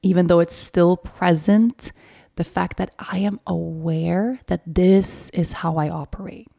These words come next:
that this is what happened to me, these were my coping mechanisms, and here is how I continue to check out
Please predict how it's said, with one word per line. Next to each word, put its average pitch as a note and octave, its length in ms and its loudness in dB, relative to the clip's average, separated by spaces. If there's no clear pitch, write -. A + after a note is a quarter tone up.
that - 180 -10
this G3 220 4
is F#3+ 180 -2
what G3+ 80 0
happened D#3+ 440 -4
to E3+ 120 -2
me, D#3+ 380 2
these F#3 240 -2
were F#3+ 100 -2
my F3+ 140 0
coping E3 500 -2
mechanisms, D#3+ 800 0
and F3 100 -4
here F#3 360 0
is F#3 160 0
how E3 240 -2
I D#3+ 100 0
continue D#3+ 640 -4
to - 200 -10
check - 500 -4
out - 480 -8